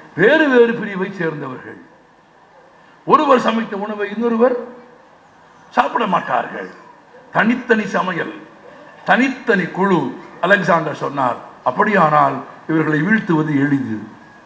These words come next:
நல்ல வேளை காய்ச்சல் வந்து அலெக்சாண்டர் திரும்ப போய்விட்டார்,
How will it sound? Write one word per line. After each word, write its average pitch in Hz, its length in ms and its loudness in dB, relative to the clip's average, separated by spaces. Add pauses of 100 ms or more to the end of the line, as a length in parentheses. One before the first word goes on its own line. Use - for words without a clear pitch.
(1400)
நல்ல 180 200 2
வேளை 220 340 4
காய்ச்சல் 202 480 2
வந்து 185 260 2
அலெக்சாண்டர் 175 520 0
திரும்ப 185 240 2
போய்விட்டார், 127 560 -4